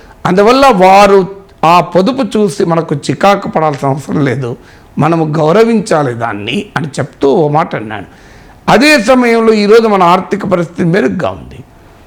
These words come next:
మా నాన్న ఒక సాధారణ స్కూల్ టీచర్, నేను ఒక యూనివర్సిటీ ప్రొఫెసర్. అందువల్ల మ-, మన ఆలోచన స్థితి ఎలా ఉంటుందంటే,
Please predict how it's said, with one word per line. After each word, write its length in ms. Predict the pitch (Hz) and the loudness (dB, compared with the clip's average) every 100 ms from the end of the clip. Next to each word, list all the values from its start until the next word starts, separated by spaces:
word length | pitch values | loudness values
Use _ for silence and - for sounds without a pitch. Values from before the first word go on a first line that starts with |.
| - | -4
మా 160 | 147 156 | 0 2
నాన్న 380 | 156 196 233 220 180 190 214 | 2 2 4 4 4 4 0
ఒక 120 | 151 | -4
సాధారణ 640 | 135 165 180 196 196 190 | -2 0 4 4 4 2
స్కూల్ 380 | 170 - 226 220 | -2 -4 -4 -4
టీచర్, 360 | - 104 - 101 - - - - | -6 -12 -12 -14 -14 -20 -20 -6
నేను 200 | 139 170 | -2 0
ఒక 120 | 170 160 | -2 -2
యూనివర్సిటీ 640 | 151 175 185 143 - 156 | -2 0 0 -2 -6 -4
ప్రొఫెసర్. 540 | 143 - 113 - 117 - - - - - - | -4 -4 -6 -8 -16 -16 -20 -20 -20 -20 -6
అందువల్ల 460 | 156 202 214 277 285 196 202 247 254 | 0 2 4 4 6 6 6 2 0
మ-, 140 | 156 - 151 160 180 | -6 -2 -2 0 0
మన 260 | 156 175 | 0 2
ఆలోచన 600 | 240 226 233 233 220 208 | 4 4 4 2 0 0
స్థితి 360 | 202 - 160 156 | -2 -4 -4 -2
ఎలా 180 | 170 165 | 2 2
ఉంటుందంటే, 800 | 156 - 147 175 165 190 160 | 0 -4 -4 -4 -2 -2 -2